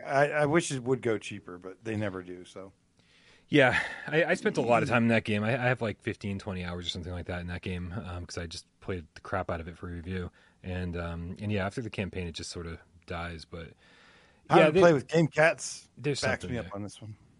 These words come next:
Speaker 2: Nice. Uh, Billy Coat Catfish with the Australian ten dollar tip says, "Liam, why, because you have, yes, little goat gosh." Thank you so much. We appreciate
Speaker 1: It's
Speaker 2: your
Speaker 1: possessed by
Speaker 2: Yeah.
Speaker 1: the devil.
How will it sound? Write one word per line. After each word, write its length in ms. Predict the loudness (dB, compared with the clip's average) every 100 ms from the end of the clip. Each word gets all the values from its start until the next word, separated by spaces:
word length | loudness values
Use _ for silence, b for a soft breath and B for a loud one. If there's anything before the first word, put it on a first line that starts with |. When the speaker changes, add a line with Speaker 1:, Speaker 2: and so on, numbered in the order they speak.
| _ -2
Speaker 2:
Nice. 320 | -2 -4 -14 b b b -2
Uh, 300 | 0 0 0
Billy 240 | 2 4
Coat 180 | 4 2
Catfish 420 | 0 0 -2 -2
with 120 | -4
the 320 | -2 -2 -2 -6 _ _ _ _ -10
Australian 480 | -8 -2 0 0
ten 160 | 0 -2
dollar 220 | 0 -2
tip 200 | -2 -4
says, 300 | -2 -2 -2 -12 _ _ _ _ -10
"Liam, 640 | -6 -4 -2 0 0 -2 -4 -8
why, 480 | -2 0 0 0 -2
because 1040 | -2 -2 -2 -2 -2 -4 -8 -8 -8 -6 -6 -6 -4
you 120 | -6 -4
have, 260 | -2 -2 -2 -4 -4 -4 -6 -8 -8
yes, 380 | -2 0 -2 -4
little 400 | -2 -2 -2 -4
goat 280 | -4 -6 -6
gosh." 360 | -6 -8 -8 -12 -16 _ _ _ _ _ _ _ -12
Thank 160 | -12
you 60 | -8
so 140 | -6
much. 220 | -6 -6
We 60 | -8
appreciate 360 | -8 -10 -8 -8
Speaker 1:
It's 60 |
Speaker 2:
your 80 | -6
Speaker 1:
possessed 520 | -6 -4 -2 0 -2 -10 _ _
by 220 | 0 2
Speaker 2:
Yeah. 80 | 0
Speaker 1:
the 40 |
devil. 420 | -6 -10 -10 -12